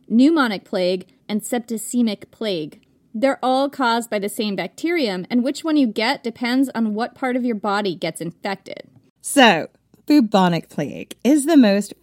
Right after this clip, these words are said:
Speaker 2: famous kind, the kind with the buboes.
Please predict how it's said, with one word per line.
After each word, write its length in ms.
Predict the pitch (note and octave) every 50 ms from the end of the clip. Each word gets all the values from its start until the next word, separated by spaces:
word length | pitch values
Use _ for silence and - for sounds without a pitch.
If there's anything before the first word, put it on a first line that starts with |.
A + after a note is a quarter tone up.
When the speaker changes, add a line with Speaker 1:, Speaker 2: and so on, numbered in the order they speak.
| -
Speaker 2:
famous 400 | - G3 F#3 F3 E3+ E3+ E3 E3
kind, 520 | - - D3+ F3 C3+ A#2+ - - A2+ - - _ _ _
the 80 | D4
kind 540 | B3 D4 B3+ D4 C4+ C4 A#3+ A#3+ A#3+ B3 A3 - _
with 220 | - G#3+ A3 -
the 80 | - A3+
buboes. 800 | F3+ E3+ E3+ C#3 C3+ - G2+ E2 - - - - G#3 - -